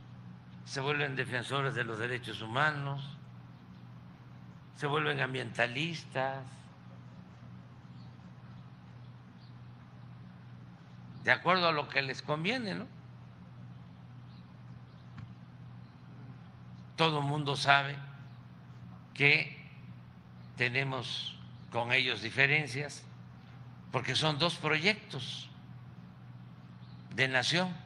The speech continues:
distintos y contrapuestos. Se habla de guerra sucia en contra de nosotros.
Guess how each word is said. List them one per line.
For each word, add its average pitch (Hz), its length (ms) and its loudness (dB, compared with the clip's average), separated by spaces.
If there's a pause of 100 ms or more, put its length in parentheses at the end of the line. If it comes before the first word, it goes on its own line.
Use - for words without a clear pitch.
(260)
distintos - 760 4 (2000)
y 120 100 -2
contrapuestos. 131 920 2 (3250)
Se 156 120 10
habla 139 640 10 (1400)
de 123 280 4
guerra 160 360 8
sucia 175 460 4
en 131 80 0
contra 156 320 4
de 151 80 6
nosotros. 143 400 0